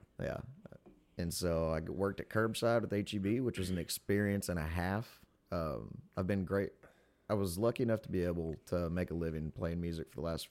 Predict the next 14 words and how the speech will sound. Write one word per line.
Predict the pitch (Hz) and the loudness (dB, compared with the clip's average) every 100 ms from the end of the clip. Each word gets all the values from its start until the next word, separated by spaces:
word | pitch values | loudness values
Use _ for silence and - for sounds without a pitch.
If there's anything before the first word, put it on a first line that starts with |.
| - | -4
four | 90 | -2
or | |
five | 87 76 78 | -2 -4 -2
years | 82 80 - - _ _ _ - | -4 -4 -8 -18 _ _ _ -2
pre-covid | 123 113 78 57 50 - | 0 2 0 -2 -8 -8
without | - 92 85 85 | 0 2 2 2
having | 87 76 | 0 -2
to | |
work | 60 85 | -4 -4
a | - | -4
day | 62 | -6
job. | 53 69 58 60 - | -4 -4 -4 -8 -8
And | 73 | -8
so | - 80 78 78 | -4 -2 -2 -4